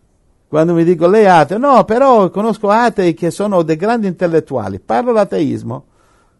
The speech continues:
Non rinnego il Signore, ma appena dico: "Sì, però sono grandi intellettuali", dico io: "Però, sai, noi abbiamo bisogno di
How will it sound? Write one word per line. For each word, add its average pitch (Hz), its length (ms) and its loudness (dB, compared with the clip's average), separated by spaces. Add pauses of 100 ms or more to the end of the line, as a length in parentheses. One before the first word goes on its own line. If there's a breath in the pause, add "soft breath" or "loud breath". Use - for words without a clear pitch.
(600)
Non 123 160 0
rinnego 135 400 0
il 113 40 -6
Signore, 104 380 -6
ma 113 120 -4
appena 147 300 0
dico: 135 440 -6
"Sì, 262 160 -4
però 208 240 -2
sono 175 140 -4
grandi 185 200 -4
intellettuali", 220 600 0
dico 180 280 0
io: 233 220 2
"Però, 240 300 2
sai, 190 360 0
noi 196 100 -4
abbiamo - 40 -4
bisogno 160 420 -6
di 127 400 -8